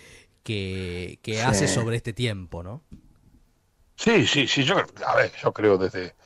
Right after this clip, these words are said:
Speaker 2: desde <clears throat> mi lugar, eh, eh, la cultura está vapuleada, ¿no? Este, el arte en general está vapuleado.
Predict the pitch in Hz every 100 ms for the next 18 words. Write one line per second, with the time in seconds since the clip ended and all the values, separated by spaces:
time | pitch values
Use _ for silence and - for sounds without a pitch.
0 | _ _ _ _ _ _ 120 110 107 104
1 | 104 101 - 143 156 123 113 104 104 151
2 | 120 107 92 98 90 92 - 92 - 92
3 | 92 - - - - - _ - 135 -
4 | - - 98 _ _ - - - - -
5 | - - 85 85 80 - _ _ _ _
6 | 90 98 95 98 - 92 113 151 117 -
7 | 95 95 - 95 92 85 78 -